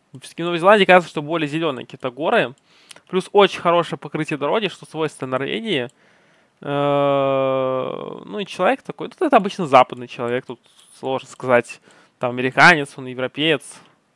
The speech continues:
Эм, я хочу поставить Норвегию, просто потому что, а, кстати, в Новой Зеландии, по идее, он не должен был быть ехать с этой стороны, да? По идее, Новая Зеландия же двустороннее движение,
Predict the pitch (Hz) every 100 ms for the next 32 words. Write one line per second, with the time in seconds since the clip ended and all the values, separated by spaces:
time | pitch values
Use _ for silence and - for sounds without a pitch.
0 | _ _ _ _ _ _ _ - 131 131
1 | 67 64 113 57 - - - - 139 170
2 | 247 - - 208 190 175 202 285 240 147
3 | - _ _ 175 - - 175 - 151 156
4 | 175 - 156 147 147 - _ _ _ _
5 | _ _ _ _ _ _ _ _ _ _
6 | - _ - 151 - 156 135 143 156 180
7 | 143 151 143 156 147 - 143 143 185 185
8 | 143 139 135 139 - 143 151 135 127 -
9 | 123 123 151 - - - _ 143 143 143
10 | 135 151 135 131 127 - _ _ - 139
11 | 135 - 208 131 123 117